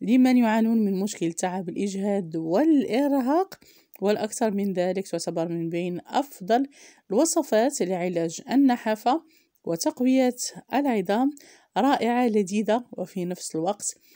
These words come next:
بها عدة فوائد سنتعرف عليها خلال هذه الحلقة التي ستجمعنا مع بعضنا البعض. إضافة إلى ذلك، تعتبر أحسن وصفة لتقوية المناعة. هيا بنا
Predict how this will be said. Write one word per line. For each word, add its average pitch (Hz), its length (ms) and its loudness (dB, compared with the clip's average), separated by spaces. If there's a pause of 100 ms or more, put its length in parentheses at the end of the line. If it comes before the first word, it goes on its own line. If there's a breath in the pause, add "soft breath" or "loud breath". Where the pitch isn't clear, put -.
(200 soft breath)
بها 247 260 2
عدة 220 280 0
فوائد 196 440 -4
سنتعرف 175 600 -6
عليها 170 300 -6
خلال 165 420 -6
هذه 175 520 -6 (540 soft breath)
الحلقة 285 600 0
التي 240 260 -2
ستجمعنا 190 800 -6 (920)
مع 220 260 0
بعضنا 214 720 0 (120)
البعض. 175 720 0 (480 soft breath)
إضافة 196 400 0
إلى 180 280 -4
ذلك، 180 300 0
تعتبر 180 680 -2
أحسن 202 440 -2
وصفة 190 300 -4
لتقوية 180 600 -2 (140)
المناعة. 165 580 -4 (520 soft breath)
هيا 302 280 6
بنا 220 380 2